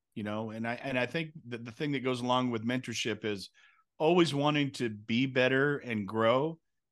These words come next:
and always be willing to share yourself in a very transparent fashion. I think if, if somebody's doing so in a fashion that's deceptive, then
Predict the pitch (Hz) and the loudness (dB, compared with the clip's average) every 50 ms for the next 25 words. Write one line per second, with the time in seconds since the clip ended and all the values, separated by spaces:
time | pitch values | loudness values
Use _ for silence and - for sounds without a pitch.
0 | _ - 123 113 123 135 143 127 113 127 123 120 127 127 127 120 107 101 - - | _ -6 0 2 2 2 2 2 0 0 0 2 2 2 2 0 0 0 -2 0
1 | 151 135 127 127 117 110 104 - - 123 117 117 113 - - _ _ _ _ _ | 0 2 2 2 0 0 -2 0 2 4 4 4 2 0 -4 _ _ _ _ _
2 | _ - 147 123 113 107 127 143 139 123 - - 135 123 113 - - - 113 104 | _ -4 -2 -2 0 2 2 2 2 0 -2 -2 -2 -2 -2 -4 -4 -4 -4 -4
3 | 95 90 - - 95 90 92 92 - 85 85 92 117 113 120 139 131 131 123 101 | -4 -6 -8 -10 -8 -8 -8 -8 -10 -10 -10 -8 -8 -6 -4 -6 -4 -4 -6 -6
4 | - _ _ _ _ _ _ - 135 117 - 185 180 185 160 139 123 117 113 135 | -8 _ _ _ _ _ _ -8 -6 -2 0 2 2 2 2 0 -2 0 0 0
5 | 147 147 143 131 117 - 139 131 127 123 120 - 123 120 123 120 - 123 113 110 | 2 2 0 0 0 2 2 4 4 2 2 2 4 4 4 2 0 -2 -2 -2
6 | 107 101 - - 104 - - 127 120 120 - - 113 107 104 110 104 98 90 | -2 -4 -6 -10 -8 -2 2 2 2 2 2 -2 -2 -2 -2 -4 -4 -4 -6